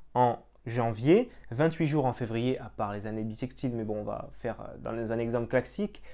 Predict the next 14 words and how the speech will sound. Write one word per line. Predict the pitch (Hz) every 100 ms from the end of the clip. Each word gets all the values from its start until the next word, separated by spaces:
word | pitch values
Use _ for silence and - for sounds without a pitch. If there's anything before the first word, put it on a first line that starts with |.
| -
donc | 98 110
vingt-huit | 156 156 156
jours | 147 135
en | 123
février | 123 113 147 180 - -
et | 135
vingt-deux | 127 151 160 156 143 - 123 120 151
jours | 143 147 208 - -
en | 143
mars, | 147 123 -
vu | 127
que | 120
tu | 127
deviens | 123 123 127